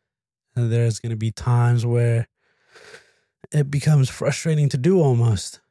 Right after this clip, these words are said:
just because of, you know, trying to make it better, trying to make it work.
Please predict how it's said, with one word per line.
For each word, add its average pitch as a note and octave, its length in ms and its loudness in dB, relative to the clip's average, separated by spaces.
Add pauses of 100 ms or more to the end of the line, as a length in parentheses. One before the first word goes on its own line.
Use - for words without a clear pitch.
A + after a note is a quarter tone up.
just - 220 -6
because B2 480 -2
of, A#2+ 520 -2 (560)
you B2+ 160 0
know, A#2 380 0 (180)
trying C3+ 320 -2
to C3 60 2
make B2+ 240 -2
it G#2+ 120 -6
better, G#2+ 380 -4 (220)
trying B2+ 240 0
to B2+ 80 0
make A#2+ 280 -6
it A#2 60 -8
work. A#2 300 -4